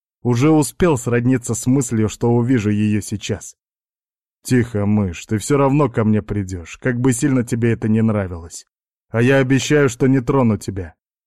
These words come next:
если ты мне сама этого не позволишь». «Да с чего вдруг? Никуда я не пойду, я же не сумасшедшая!» — выпаливает она. «Пойдёшь», —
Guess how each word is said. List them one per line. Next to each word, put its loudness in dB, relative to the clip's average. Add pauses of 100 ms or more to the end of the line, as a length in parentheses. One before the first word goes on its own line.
если 2
ты 2
мне 4
сама 2
этого -2
не 0
позволишь». -6 (420)
«Да -2
с -6
чего 2
вдруг? -2 (180)
Никуда 0
я 2
не 2
пойду, 2
я 2
же -2
не 2
сумасшедшая!» — -2 (440)
выпаливает -2
она. -2 (1120)
«Пойдёшь», — 2